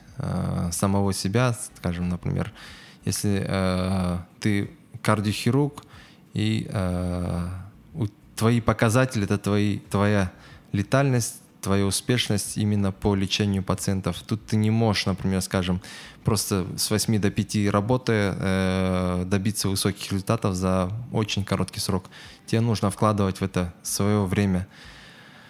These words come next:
Э, если с-, смотреть с позиции десять тысяч часов, то у меня примерно уже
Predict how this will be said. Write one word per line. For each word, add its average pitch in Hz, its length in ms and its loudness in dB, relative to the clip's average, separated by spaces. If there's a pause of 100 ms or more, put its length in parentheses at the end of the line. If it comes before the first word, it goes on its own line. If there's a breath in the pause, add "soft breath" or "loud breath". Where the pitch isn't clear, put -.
(600 loud breath)
Э, 98 360 0
если 104 280 0
с-, - 180 -4
смотреть 117 600 0 (320 loud breath)
с - 80 -8
позиции 113 520 2
десять 110 420 0
тысяч 110 300 -2
часов, - 760 -2
то 113 400 2 (1300 loud breath)
у 104 100 -6
меня 104 640 0
примерно 104 520 0
уже 101 420 0